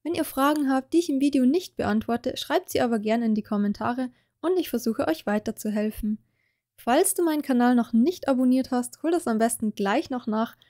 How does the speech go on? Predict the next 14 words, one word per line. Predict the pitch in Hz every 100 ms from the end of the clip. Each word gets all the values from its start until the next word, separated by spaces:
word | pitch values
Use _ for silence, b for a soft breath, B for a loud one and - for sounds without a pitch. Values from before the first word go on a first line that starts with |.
| _ -
um | 240
auch | 226 233
in | 226
Zukunft | - 277 302 277 - -
keine | - 262 359 349
spannenden | - 220 240 247 240
Videos | 202 202 247 262 -
mehr | 190 196
zu | 254
verpassen. | - 330 202 - 185 190 _ _ _ _ _ _ _
Und | - 320 392
damit | 220 220 247 277
zur | - 359
Kurzfassung. | - 226 - 202 196 - 214